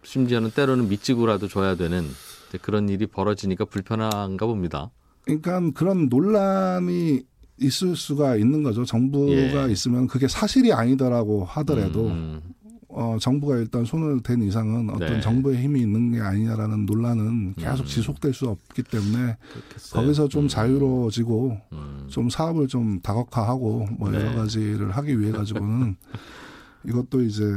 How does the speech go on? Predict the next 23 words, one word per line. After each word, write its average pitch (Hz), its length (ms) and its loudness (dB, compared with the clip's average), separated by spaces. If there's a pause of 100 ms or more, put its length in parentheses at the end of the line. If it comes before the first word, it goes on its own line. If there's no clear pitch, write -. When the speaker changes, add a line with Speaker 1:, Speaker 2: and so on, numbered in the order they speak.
(100)
Speaker 2:
어떤 98 260 -2
민간 135 320 4
주도하의 113 580 0
시장으로 107 640 -2 (160)
이제 98 180 -6
넘기는 104 520 -2
게 107 220 -4
이제 92 200 -6 (140)
좀 - 280 -10 (100)
나을 101 240 -4
것 110 120 -8
같습니다. 101 460 -8 (120)
Speaker 1:
네. 73 260 -6 (200)
Speaker 2:
예, 143 60 -8 (100)
예. 87 180 -2 (460)
Speaker 1:
에둘러서 104 400 -2
말씀은 101 420 -2
주셨습니다만 90 680 -4
업계의 90 360 0
고민도 92 520 -2
어떤 85 320 -6
건지는 85 360 -6
알겠고 73 500 -10